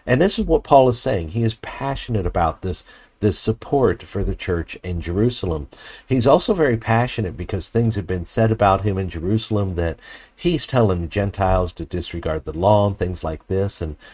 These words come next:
many people didn't have a full understanding of what life in Christ would be like, and they thought that Paul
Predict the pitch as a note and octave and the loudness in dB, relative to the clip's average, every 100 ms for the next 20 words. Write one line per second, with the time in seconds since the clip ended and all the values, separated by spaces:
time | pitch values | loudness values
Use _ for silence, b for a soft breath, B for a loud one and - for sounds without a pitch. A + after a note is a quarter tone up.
0 | B G2 A2 A2+ A2 G2+ G2+ F2 E2 G#2 | B 0 2 2 0 0 -2 -2 0 0
1 | F#2+ F2 - A2 A2 F#2+ C#2+ - - E2 | 0 -2 0 2 2 0 -6 -10 -6 -2
2 | F#2+ A2+ G#2 - F#2+ - F2 G2+ - E2+ | 0 2 0 0 -2 -2 -2 -2 -2 -6
3 | - F2 F#2+ - G2+ G2 G2 G#2+ A2 F2+ | -4 -4 -2 -4 -4 -2 0 0 -2 -4
4 | E2 - F#2 - - - F2 D#2+ D#2+ | -4 -2 -2 -2 -8 -4 0 0 -2